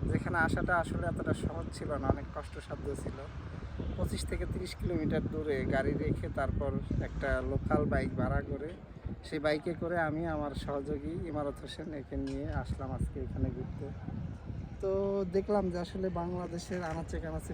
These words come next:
বিভিন্ন প্রান্তরে এত সুন্দর সুন্দর প্রকৃতির এত লীলাভূমি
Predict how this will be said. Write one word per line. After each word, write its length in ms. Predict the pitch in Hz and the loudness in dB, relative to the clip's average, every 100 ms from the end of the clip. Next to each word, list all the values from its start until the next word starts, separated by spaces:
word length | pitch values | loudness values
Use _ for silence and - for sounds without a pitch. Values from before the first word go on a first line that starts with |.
| 156 | -4
বিভিন্ন 360 | 165 185 180 170 - | -2 -2 -2 -2 -4
প্রান্তরে 520 | 160 156 147 143 135 - - - - - - | -2 -2 -4 -4 -4 -4 -6 -6 -8 -8 -6
এত 120 | - 214 | -4 -2
সুন্দর 260 | 220 220 220 | 0 2 0
সুন্দর 380 | - 214 202 208 190 | 0 -2 0 -2 -4
প্রকৃতির 640 | 202 190 196 185 196 185 - 170 | -6 -4 -6 -4 -4 -4 -4 -6
এত 120 | - 202 202 202 190 | -4 -2 0 0 -2
লীলাভূমি 640 | 180 180 175 160 170 170 | -4 -2 -2 -2 -4 -4